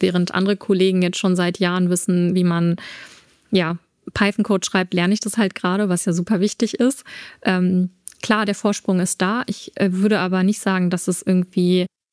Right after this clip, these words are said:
ein Hexenwerk ist. Also es ist was, was man lernen kann. Man braucht Geduld, ähm, Muße und Interesse daran. Aber ich würd sagen, dass jeder, der Interesse daran hat, in der Lage ist, das zu lernen. Deshalb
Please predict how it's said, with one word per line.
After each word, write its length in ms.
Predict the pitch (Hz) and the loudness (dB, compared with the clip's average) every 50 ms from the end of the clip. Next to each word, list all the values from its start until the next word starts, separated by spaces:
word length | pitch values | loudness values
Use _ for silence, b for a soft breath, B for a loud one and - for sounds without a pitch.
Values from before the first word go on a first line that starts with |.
| _ _ _ _ _ _ _ _ _ _ _ _ - | _ _ _ _ _ _ _ _ _ _ _ _ 0
ein 60 | 190 | 0
Hexenwerk 720 | 185 180 208 - - - 208 185 170 170 165 165 - - | 2 2 0 -2 -2 0 0 0 0 0 -2 -2 -4 -6
ist. 120 | - - - | -6 -4 0
Also 240 | - 185 175 185 180 | 0 0 2 2 0
es 120 | 180 - - | 0 0 -2
ist 260 | 196 - - - - - | -4 -6 -6 -6 -6 -4
was, 260 | 190 190 180 180 - | -2 -2 -2 -2 -2
was 160 | 185 180 - - | -2 -4 -4 -4
man 100 | - 359 | -6 -6
lernen 260 | 359 185 196 247 285 | -4 -2 0 0 0
kann. 300 | 277 - 262 262 262 262 | -2 0 0 2 2 4
Man 160 | 240 202 185 | 4 2 2
braucht 300 | 175 - 180 190 - - | 0 0 -2 -4 -2 -2
Geduld, 600 | - 190 175 - 208 226 254 277 277 269 - - - - - | -4 -2 0 0 2 2 4 2 2 0 -2 -6 -8 -2 0
ähm, 440 | 196 190 180 180 175 180 175 180 170 - _ - - | 0 2 2 4 4 4 2 2 0 -4 _ -16 -4
Muße 600 | - 196 208 247 302 302 - - 254 240 240 240 226 | 0 2 2 2 2 0 0 0 2 2 2 0 0
und 360 | - 208 185 185 180 - - | 0 0 0 0 0 -2 -4
Interesse 500 | - 196 175 - - 226 240 240 - 269 | -2 -2 -2 0 0 -2 0 0 0 0
daran. 460 | 240 240 240 226 233 233 247 254 254 B B B B B B | 0 0 0 0 0 0 0 0 -2 B B B B B B
Aber 440 | - 196 196 185 185 180 180 180 - - | -2 0 0 2 2 2 2 0 -2 -4
ich 220 | - - - - - _ - | -6 -8 -8 -12 -20 _ -18
würd 360 | - - - 180 208 202 - | -8 -4 0 2 2 2 2
sagen, 360 | - - 185 180 185 190 190 | 0 0 0 0 0 0 0
dass 180 | 185 185 - - | 0 0 -2 0
jeder, 240 | - 196 196 202 190 | 0 0 2 0 0
der 180 | 175 190 180 | 0 0 0
Interesse 360 | 175 180 - - 185 - 185 175 | 0 -2 -2 -4 -4 -2 -2 -2
daran 320 | 175 170 175 180 180 180 | 0 0 0 0 0 0
hat, 240 | 185 175 - - - | 0 -2 -2 -6 -6
in 140 | - 185 180 | -2 0 0
der 100 | 180 175 | 2 2
Lage 260 | 175 170 180 165 175 | 0 0 0 -2 -2
ist, 160 | - - - | -4 -4 -6
das 160 | 175 - - | -6 -6 -4
zu 120 | - - 185 | -2 -2 0
lernen. 260 | 165 165 165 170 170 | 0 0 0 -2 -2
Deshalb 260 | 170 - - 175 175 | -2 -2 0 -2 -2